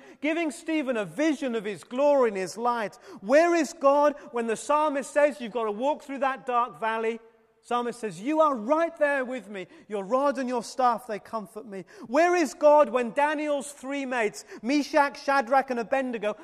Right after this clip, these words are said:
are thrown into the fire? Where's God? How many people did they see walking in the fire? Four. How many people were thrown in? Who's the fourth one? Jesus, hallelujah. Where's God today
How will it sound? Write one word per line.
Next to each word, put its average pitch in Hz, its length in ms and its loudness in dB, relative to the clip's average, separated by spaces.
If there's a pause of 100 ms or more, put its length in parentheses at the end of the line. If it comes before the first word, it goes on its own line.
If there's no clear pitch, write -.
(120)
are 220 100 -2
thrown 285 400 -2
into 269 220 -6
the 247 100 -6
fire? 254 360 -4
Where's 277 340 -4
God? 311 320 -4 (2250)
How 302 220 2
many 339 200 2
people 311 340 -2
did 277 120 -6
they 294 100 0
see 294 220 -6
walking 285 380 -4
in 277 80 -6
the 277 80 -6
fire? 294 420 -4 (800)
Four. 226 380 2
How 311 160 4
many 339 160 -2
people 311 240 -2
were 302 100 -4
thrown 302 340 0
in? 320 240 -4 (800)
Who's 311 220 -2
the 311 100 -4
fourth 311 360 -2
one? 185 220 -6 (1200)
Jesus, 220 500 -8
hallelujah. 233 640 -18 (600)
Where's 311 480 -2
God 277 460 -4
today 240 540 -12